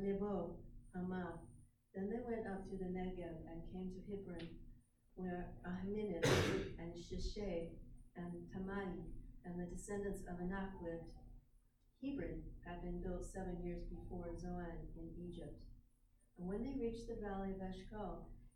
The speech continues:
they cut off a branch bearing a single cluster of grapes. Two of them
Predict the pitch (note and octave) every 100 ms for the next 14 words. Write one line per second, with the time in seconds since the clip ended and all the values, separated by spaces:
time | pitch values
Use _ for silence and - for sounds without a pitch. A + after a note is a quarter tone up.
0 | - G3 F#3+ A#3 A#3 A3+ A#3 F3+ F3+ E3+
1 | E3 - - F3+ F#3+ G3 F#3 F#3 - A#3
2 | C4+ - A#3 A#3 - G#3+ G3+ G3 G#3+ G3+
3 | - - - - _ _ _ - C#4 C#4
4 | - E3 D#3